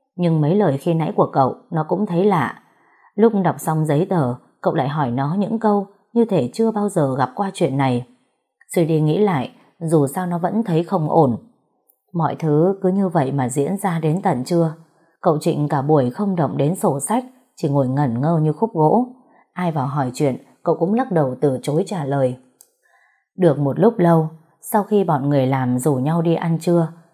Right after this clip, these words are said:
cửa hàng không còn bóng người, duy chỉ có mình cậu ngồi lại. Đột nhiên, bên ngoài truyền đến tiếng gõ cửa. Cậu theo phản xạ mà đáp lại, "Vào đi." Được sự cho phép,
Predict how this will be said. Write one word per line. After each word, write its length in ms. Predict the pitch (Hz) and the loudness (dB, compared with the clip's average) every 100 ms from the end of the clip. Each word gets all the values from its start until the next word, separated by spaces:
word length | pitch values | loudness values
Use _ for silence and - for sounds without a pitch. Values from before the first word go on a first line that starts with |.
| _ | _
cửa 140 | 185 | 0
hàng 340 | 139 147 139 135 | 0 0 -2 -2
không 200 | 208 202 | -2 -2
còn 220 | 160 131 | -2 -2
bóng 260 | 139 160 226 | -2 0 2
người, 340 | 175 131 127 _ _ | 4 2 -2 _ _
duy 260 | - 180 202 | -6 2 2
chỉ 120 | 196 | 2
có 140 | 143 143 | -4 -2
mình 300 | 202 165 131 | -2 -2 -2
cậu 200 | 135 143 | -2 -2
ngồi 220 | 143 127 | 0 2
lại. 300 | 127 127 113 - _ _ _ - | 2 0 -4 -10 _ _ _ -4
Đột 260 | 165 139 | 0 2
nhiên, 280 | 147 170 160 156 _ - | 2 0 0 -4 _ -2
bên 180 | 214 190 | 0 0
ngoài 260 | 156 123 | 0 0
truyền 260 | 120 151 123 | 0 0 2
đến 240 | 131 156 202 | 0 -2 0
tiếng 180 | 170 185 | 0 0
gõ 220 | - - | -2 2
cửa. 320 | 220 160 120 - _ _ - | 2 2 0 -8 _ _ -2
Cậu 180 | 170 139 | -2 0
theo 160 | 180 | -4
phản 260 | 165 170 123 | -2 -2 -2
xạ 240 | 110 131 139 | -2 -2 -2
mà 100 | 127 | -4
đáp 180 | 170 226 | -4 -2
lại, 320 | 160 123 - _ _ _ _ | 0 0 -4 _ _ _ _
"Vào 240 | 160 151 147 | 0 4 6
đi." 360 | 165 170 165 - _ _ _ _ _ _ | 6 4 0 -18 _ _ _ _ _ _
Được 220 | 175 151 139 131 | 0 2 2 -2
sự 220 | 160 131 | 0 -2
cho 180 | 165 147 | -2 -4
phép, 240 | 214 233 | -2 -4